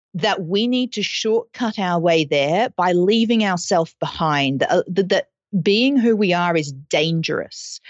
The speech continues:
And what I've learned over the years, and sometimes a little slower than I should have done,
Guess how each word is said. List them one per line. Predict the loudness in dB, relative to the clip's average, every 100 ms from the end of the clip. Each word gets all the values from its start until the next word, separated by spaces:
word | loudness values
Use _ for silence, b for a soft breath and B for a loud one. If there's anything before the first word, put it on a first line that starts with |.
| B B B
And | -2 -2
what | -2 -8 -6 0 0 -2 _ _ _ _ _
I've | -2 -2 0
learned | -2 -2
over | -4 -4
the | -4
years, | -2 0 0 -2 -2
and | -6
sometimes | -4 -2 -2 -2 -2
a | 2
little | 2 2
slower | 0 0 2 2
than | 2
I | 0
should | 0 -2
have | -2 -4
done, | -2 0 -2